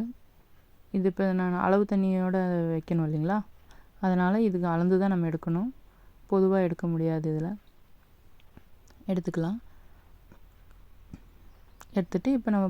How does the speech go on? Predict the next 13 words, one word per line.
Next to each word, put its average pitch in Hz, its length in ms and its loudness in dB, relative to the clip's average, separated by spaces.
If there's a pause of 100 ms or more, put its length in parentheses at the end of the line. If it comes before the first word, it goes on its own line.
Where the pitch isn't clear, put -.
பாத்திரத்தை 180 500 -2
சூடு 170 260 -6
பண்ணி 175 320 -2 (540)
இதை 185 180 0
நல்லா 165 240 0
வறுத்து 151 320 0
எடுத்துக்கலாம். 151 460 -6 (3500)
ஓரளவுக்கு 190 420 0
நார்மல் 175 300 -2
ஃப்ளேம்ல 160 360 0
வச்சுட்டே 202 340 -2
வறுக்கலாம். 156 420 -4
அடி 165 120 -4